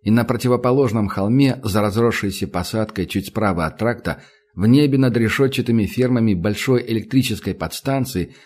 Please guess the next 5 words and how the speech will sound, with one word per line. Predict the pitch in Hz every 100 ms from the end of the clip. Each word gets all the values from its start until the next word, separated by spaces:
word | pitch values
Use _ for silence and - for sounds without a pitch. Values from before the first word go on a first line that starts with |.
| _
над | 95 92
ржавыми | 87 87 113 107 104
ёлками | 95 123 120 101 101
высоковольтных | 98 98 95 107 113 95 92 -
опор, | 85 - 127